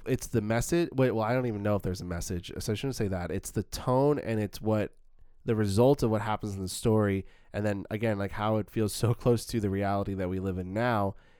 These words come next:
is what's kind of horrifying about it, and not in a good way. It's just horrifying, like, oh my God, maybe Trump did watch this movie and was like,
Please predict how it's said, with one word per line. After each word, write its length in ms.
is 260
what's 340
kind 220
of 80
horrifying 680
about 340
it, 140
and 80
not 200
in 60
a 60
good 180
way. 280
It's 200
just 160
horrifying, 540
like, 300
oh 80
my 120
God, 360
maybe 220
Trump 340
did 200
watch 340
this 180
movie 280
and 80
was 120
like, 200